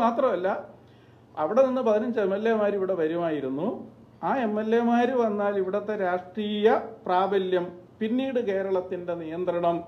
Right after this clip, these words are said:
ഏറ്റെടുത്തു എന്ന് സ്വയം വിശ്വസിക്കുന്ന കക്ഷിയുടെ, കമ്മ്യൂണിസ്റ്റ് പാർട്ടിയുടെ ആധിപത്യം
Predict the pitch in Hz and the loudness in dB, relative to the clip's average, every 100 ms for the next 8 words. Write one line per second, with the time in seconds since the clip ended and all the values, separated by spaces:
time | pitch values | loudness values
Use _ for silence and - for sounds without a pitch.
0 | 156 165 185 165 160 170 160 151 131 147 | -4 -4 -4 -6 -6 -6 -4 -4 -4 -2
1 | 175 175 123 - - - - 185 185 262 | 2 2 2 -6 -18 -20 -14 -2 2 4
2 | 254 185 - 170 170 156 156 202 165 131 | 4 0 -2 -4 -4 -6 -6 -6 -6 -6
3 | - - 226 185 120 113 143 - - - | -8 -12 -8 -6 -6 -6 -6 -8 -16 -20
4 | - - 156 185 240 262 262 254 202 143 | -20 -10 -6 -2 0 0 -2 -6 -6 -4
5 | 139 175 - - 233 185 123 120 147 220 | -2 -4 -6 -4 -2 -2 -2 -2 -2 -4
6 | - - - - 156 170 202 208 226 240 | -8 -18 -20 -14 -6 -2 -2 0 2 2
7 | - 208 202 | 2 0 0